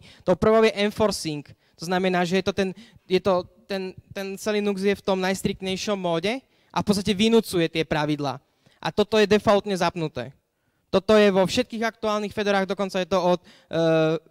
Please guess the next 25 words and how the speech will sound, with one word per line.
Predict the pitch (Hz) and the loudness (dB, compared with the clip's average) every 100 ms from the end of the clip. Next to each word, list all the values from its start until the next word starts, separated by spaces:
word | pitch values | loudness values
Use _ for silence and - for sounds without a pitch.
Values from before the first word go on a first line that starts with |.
| _ _ | _ _
od | - 170 - | -6 -6 -4
Fedory | 202 185 190 180 170 | -2 2 4 4 2
Core | - 175 165 156 | 2 2 2 0
dva, | 151 175 240 247 - _ _ _ _ _ _ _ | -4 -4 -4 -8 -20 _ _ _ _ _ _ _
čo | - 175 | -8 -6
je | 165 | -4
už | 175 | -4
nejaká | 170 165 | -4 -4
doba, | 165 170 | -2 -4
takže | 175 165 165 | -4 -6 -6
momentálne, | 170 175 165 170 170 170 | -4 -4 -2 -2 -2 -4
e, | 214 - - - 156 156 | -8 -20 -10 -2 0 0
sme | 156 160 156 | 0 0 0
vo | 156 156 | 0 0
Fedore | 185 170 165 | 0 0 0
dvadsaťštyri, | 160 165 - - - 165 160 156 - - - - - - _ _ _ _ | 0 -2 -4 -8 -2 0 0 -4 -12 -16 -14 -14 -14 -18 _ _ _ _
teda | 180 170 156 | -4 -4 -4
za | - _ 180 | -12 _ -4
chvíľku | 180 | -4
bude | 170 170 | -4 -4
Fedora | 185 165 | -2 0
dvadsaťštyri | 165 165 165 156 175 165 | 0 0 -2 -4 0 2
a | 151 | 2
posledná | 175 165 170 165 | -2 -2 -2 -4
sta-, | - 170 | -4 -4